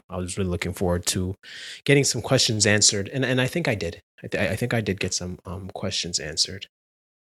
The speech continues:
So, yeah, we'll definitely, um, get to jump into that. All right, so what we're gonna be doing is we're going to be going through, um,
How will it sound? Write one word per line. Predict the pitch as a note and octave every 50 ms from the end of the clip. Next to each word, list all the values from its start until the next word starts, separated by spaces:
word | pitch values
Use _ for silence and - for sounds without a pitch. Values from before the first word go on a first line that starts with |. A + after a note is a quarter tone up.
| _ _ -
So, | - - G#2+
yeah, | G2+ F#2+ F2+ F#2+
we'll | F#2+ G2 G2 F#2+
definitely, | G2 G#2+ G2 - - G#2 G2+ -
um, | - F#2+ G2 F#2+ G2+ A2
get | G#2+ - A2 -
to | - A2 G2 F#2+ F2+
jump | D#2+ F#2+ - G#2 G2 F#2+ -
into | F#2+ F#2 - G2+
that. | F#2+ F#2 F2+ F2+ - - - - - - - - - _ - _ _ _ _ _ _ - - - - - - - - - _ _ _ _ _
All | A#2+ B2 B2+
right, | B2 A#2 G2+ -
so | - - - D3+ B2+ G#2+ G#2+
what | B2+ C#3+ C#3+ - C#3 C#3 C3+
we're | C3 C3+ B2+
gonna | B2 B2 A#2
be | G#2+ A2+
doing | G#2 G#2 A2 G#2 G#2 G#2+ A#2 A2 - - - - - _
is | - G#2 G2+ G2 F#2+ F#2+ F#2+
we're | G2
going | F#2+ G2 F#2+ F#2 G2 G2
to | - - G2+
be | F#2+ G2 F#2
going | F#2 G#2 G2+ F#2+ F#2+ F#2+ F2+
through, | - - G#2 G2 F#2 F#2+ F#2+ G2 - - -
um, | G2+ F#2+ F#2 F2+ F2+ F2 F2